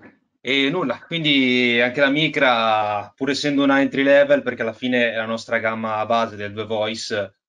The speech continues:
garantisce grandi prestazioni, come abbiamo visto, soprattutto con la Micra Digital e la Micra Plus, che hanno addirittura lo schermo L C D a bordo. E infatti l'ultimo sondaggio sarà proprio, eh, come argomento avrà proprio la Micra.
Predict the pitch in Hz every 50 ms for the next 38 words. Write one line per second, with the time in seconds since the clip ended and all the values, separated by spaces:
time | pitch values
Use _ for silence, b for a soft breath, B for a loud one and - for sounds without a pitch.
0 | _ _ _ - 120 120 120 113 127 127 120 131 127 120 123 123 117 113 113 117
1 | 117 - 143 135 131 - - 127 127 127 127 117 110 113 110 110 110 113 127 123
2 | 120 120 120 117 - - 131 123 - 123 113 113 113 104 107 123 120 113 113 120
3 | 113 117 117 110 110 107 107 107 107 104 104 104 104 101 101 104 113 120 117 123
4 | 120 117 113 113 113 117 120 117 110 117 113 113 113 110 107 107 104 110 107 -
5 | 123 117 - 117 110 107 104 - - 127 123 120 - - _ _ _ _ _ -
6 | 117 110 113 113 117 110 113 113 113 113 117 113 113 113 107 101 - - 113 110
7 | 107 110 107 104 104 113 104 98 104 101 98 98 107 98 95 90 87 101 92 -
8 | _ _ _ _ _ B B B B _ _ _ _ _ _ - 123 123 120 120
9 | 120 117 117 123 123 123 151 147 147 160 147 139 143 143 139 - 135 139 131 -
10 | 170 147 135 139 135 139 135 160 160 - 139 127 123 120 - 123 123 117 120 123
11 | 120 117 117 117 117 113 113 110 107 107 110 107 107 107 107 107 107 104 104 135
12 | 123 123 123 120 117 _ - 117 120 117 113 120 117 117 113 113 127 120 113 113
13 | 104 113 110 - 113 107 101 98 92 92 - - 98 95 95 -